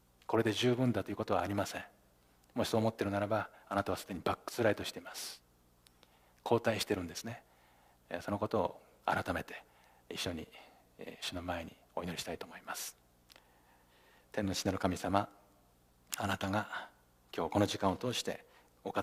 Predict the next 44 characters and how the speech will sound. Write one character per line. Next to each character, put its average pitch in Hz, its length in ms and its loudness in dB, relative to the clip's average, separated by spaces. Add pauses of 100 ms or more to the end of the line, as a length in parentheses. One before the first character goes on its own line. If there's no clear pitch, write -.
り 92 80 0
く - 80 -6
だ 104 80 4
さ 113 100 0
っ 104 40 0
た - 180 -6
一 104 160 -4
つ - 40 -8
一 - 160 -6
つ、 - 140 -12 (800)
あ 98 80 -4
な 95 100 0
た 98 100 -4
か 92 100 0
ら 98 120 2
の 101 240 2 (360)
メ 104 100 4
ッ - 20 0
セ - 180 -2
ー 87 60 0
ジ 90 100 -6
と 92 80 -6
し - 80 -6
て 110 240 -4 (840)
真 113 180 6
摯 117 160 2
に 104 60 6
受 92 160 -2
け - 60 -6
止 85 40 0
め 85 80 -4
ま 85 160 -6
す。 - 340 -8 (1080)
ど 95 100 4
う 82 40 -2
か 95 200 4 (280)
イ 101 100 0
エ - 20 6
ス・ - 140 -2
キ 101 100 -6
リ 90 100 -2
ス - 80 -4
ト 104 140 -2
を 113 100 -6